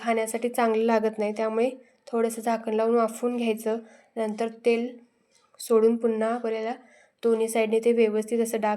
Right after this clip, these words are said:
पडेपर्यंत भाजून घ्यायचं आहे. उत्ताप्याला जास्त वेळ लागत नाही, रवा छान भिजला की उत्तापे लगेच तयार होतात. अशाच पद्धतीने बाकीचे उत्तापे पण तयार करून घ्यायचं. आता चटणीसाठी मी इथं एक वाटी ओल्या खोबऱ्याचे काप, पुदिना, कोथिंबीर, त्याचबरोबर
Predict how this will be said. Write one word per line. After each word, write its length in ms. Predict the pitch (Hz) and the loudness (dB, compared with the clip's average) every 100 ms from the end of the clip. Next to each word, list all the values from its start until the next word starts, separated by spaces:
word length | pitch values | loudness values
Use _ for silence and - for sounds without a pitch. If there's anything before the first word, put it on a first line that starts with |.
| 214 | -2
पडेपर्यंत 500 | 214 214 214 214 214 | -2 -2 -2 -2 0
भाजून 400 | 247 240 214 214 | 0 0 0 0
घ्यायचं 300 | 208 202 196 | 0 0 -2
आहे. 80 | 240 - - _ - | -6 -8 -20 _ -6
उत्ताप्याला 480 | 233 226 220 226 226 | -2 0 0 0 2
जास्त 340 | 226 226 - | 0 -2 0
वेळ 240 | 233 233 233 | 2 2 2
लागत 280 | 220 214 | 0 0
नाही, 160 | 214 220 | -2 -2
रवा 200 | 220 214 220 | 0 0 -2
छान 220 | 233 226 | -2 0
भिजला 320 | 233 233 214 208 | 0 0 0 0
की 140 | 233 | 0
उत्तापे 420 | 226 226 214 220 | -2 -2 -2 -2
लगेच 360 | 220 220 226 - | 0 0 -2 0
तयार 280 | 220 208 220 | 2 2 0
होतात. 320 | 233 220 220 - _ _ _ _ _ _ _ _ _ _ _ _ | -2 0 -2 -4 _ _ _ _ _ _ _ _ _ _ _ _
अशाच 260 | 226 226 220 | -4 -2 -2
पद्धतीने 400 | 240 233 226 233 | -2 -2 -2 0
बाकीचे 420 | 233 220 226 220 | 0 -2 -2 -2
उत्तापे 380 | 233 226 220 220 | -2 0 -2 0
पण 180 | 226 233 226 | 0 0 2
तयार 200 | 220 220 | 2 2
करून 260 | 220 214 | -2 -2
घ्यायचं. 320 | 214 214 214 | -2 -4 -4
आता 180 | 220 214 | -6 -6
चटणीसाठी 580 | 220 240 233 226 240 240 | -6 -6 -4 -4 -2 -2
मी 140 | 240 240 | 0 -2
इथं 180 | 233 | -2
एक 240 | 220 226 226 | 2 2 2
वाटी 220 | 226 226 | 0 4
ओल्या 240 | 226 220 214 | 4 4 0
खोबऱ्याचे 400 | 226 226 214 226 | -4 -4 -4 -4
काप, 320 | 226 226 220 - - - _ _ | -4 -2 -4 -8 -20 -20 _ _
पुदिना, 460 | 233 226 220 214 214 214 - | 0 2 4 4 2 -4 0
कोथिंबीर, 640 | 233 226 226 226 220 220 220 | 4 4 2 -2 0 0 2
त्याचबरोबर 600 | 220 220 220 220 214 220 | 0 0 0 -2 0 -2